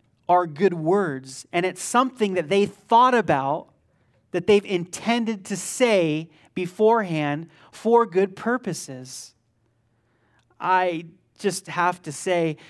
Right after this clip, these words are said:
this has been one of my best summers in Las Vegas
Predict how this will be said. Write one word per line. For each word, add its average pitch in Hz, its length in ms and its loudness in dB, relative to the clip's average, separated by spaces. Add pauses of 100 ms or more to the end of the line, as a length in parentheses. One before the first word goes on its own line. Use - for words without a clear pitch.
(180)
this 208 260 0
has 196 180 -2
been 180 260 0
one 165 160 0
of 151 180 -2
my 147 260 0
best 165 500 -4
summers 151 560 -4
in 139 100 -6
Las 135 320 -6
Vegas 135 640 -10